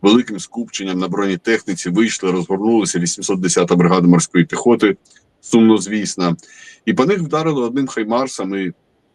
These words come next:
на цьому штурм було завершено, бо нікого не залишилось. Навіть там фрагментів двохсотих не залишилось, вони довго-довго думали, де ділись їх люди та техніка. Тому так, коли ворог збирається разом, це чудова мішень.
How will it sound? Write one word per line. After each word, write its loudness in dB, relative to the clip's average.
на 0
цьому 0
штурм -2
було 0
завершено, -2
бо -6
нікого -4
не -4
залишилось. -8
Навіть 0
там 4
фрагментів 0
двохсотих -2
не 0
залишилось, 2
вони 4
довго-довго 2
думали, 0
де 0
ділись 0
їх -10
люди -4
та -4
техніка. -4
Тому 2
так, 0
коли -2
ворог -2
збирається -4
разом, -4
це -16
чудова -8
мішень. -10